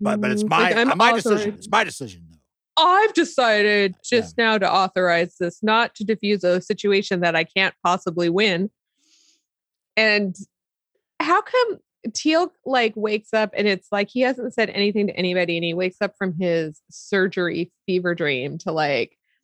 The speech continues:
Speaker 2: um, "I know the exact time and place that my,"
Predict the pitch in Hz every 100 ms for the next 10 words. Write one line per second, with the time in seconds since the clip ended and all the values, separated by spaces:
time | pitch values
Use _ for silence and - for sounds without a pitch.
0 | _ _ _ - 220 190 175 226 254 262
1 | 254 208 - 185 180 196 - - - -
2 | - 208 190 190 190 175 _ 196 208 165
3 | 175 - 165 - 175 170 160 165